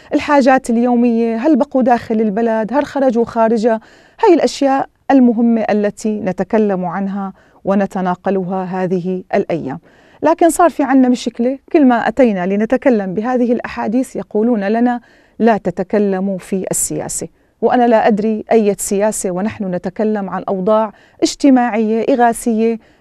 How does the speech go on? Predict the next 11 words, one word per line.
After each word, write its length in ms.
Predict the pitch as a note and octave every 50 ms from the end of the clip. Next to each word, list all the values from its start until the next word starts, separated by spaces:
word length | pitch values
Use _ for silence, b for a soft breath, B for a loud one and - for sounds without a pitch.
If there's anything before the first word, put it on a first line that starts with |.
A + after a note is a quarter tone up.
| b
ميدانية، 760 | A3+ B3 B3+ B3 G3 A3+ A3+ A3+ A3+ A3+ A3+ A3+ A3 A3+ A#3
بس 280 | A#3 - C4+ - - -
من 160 | A#3 A3+ A3+
باب 260 | G#3 A3+ A3 G#3+ G#3+ - -
الاطمئنان. 580 | F#3 E3 - - - - F3 - - - - - - _ _ b b b b b b b b b b b
قبل 280 | b G4+ G#4+ G#4+ F#4+ F4
مدة 220 | E4+ C4 G#3+ B3+
قريبة 380 | B3 - B3 A#3 C4+ C4+ G3+ G#3
كمان 400 | G#3 - G#3+ G#3 A3 A3+ A#3 A#3
كنت 360 | A3 - D4 C4 A#3 A3+ -
في 400 | F3+ E3+ - - G#3+ G#3 G#3+ A3+